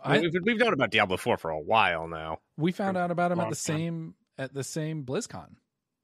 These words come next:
Speaker 1: Did we? I don't
Speaker 2: Yeah.
Speaker 1: remember Overwatch two being there, but that's probably 'cause they haven't really said much about that specific game since.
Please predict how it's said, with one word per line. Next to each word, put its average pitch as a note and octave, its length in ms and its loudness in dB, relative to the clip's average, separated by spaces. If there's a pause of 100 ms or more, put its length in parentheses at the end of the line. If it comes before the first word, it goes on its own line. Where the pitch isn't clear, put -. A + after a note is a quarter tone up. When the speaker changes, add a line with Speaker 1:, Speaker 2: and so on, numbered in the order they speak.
(760)
Speaker 1:
Did C#3 160 4
we? E4+ 180 4
I - 360 -4
don't D#3+ 40 2
Speaker 2:
Yeah. D3+ 40 2
Speaker 1:
remember C#3+ 280 4
Overwatch A#2+ 420 2
two A2 120 4
being F#2 300 2
there, E2+ 220 0 (120)
but F#2 100 -4
that's G#2 140 0
probably A2 200 4
'cause G2 280 0
they F#2 140 4
haven't F#2 220 2
really E2+ 200 -6
said F#2+ 180 -2
much E2+ 220 -6
about F2+ 400 2
that F#2+ 200 4
specific F2 460 -6
game E2+ 260 -2
since. E2 440 -6